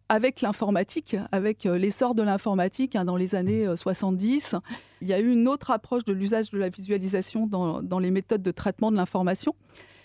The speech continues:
Et là, donc, euh, la visualisation de données sous forme graphique permet de guider la réflexion de, de l'analyste.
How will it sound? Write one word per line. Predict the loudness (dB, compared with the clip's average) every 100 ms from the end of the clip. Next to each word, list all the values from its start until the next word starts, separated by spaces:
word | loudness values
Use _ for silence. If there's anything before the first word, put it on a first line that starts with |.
| _ -2
Et | 2
là, | 4 2 -2 _ -6
donc, | -4 -2 0
euh, | 0 2 0 0 -4 -8
la | -2 0 0
visualisation | -2 0 0 2 -2 0 -2
de | 0
données | 0 0
sous | -4 -6
forme | -4 -2 -2 -4
graphique | -4 -4 -4 -8 -6 -8 _ _ _ _ 0
permet | 2 2 2
de | -2
guider | -2 -2 0 2 2
la | 0
réflexion | -2 -4 -6 -4 -2
de, | 0 0 -2 -4 -4
de | -2
l'analyste. | 0 0 -2 -4 -8 -10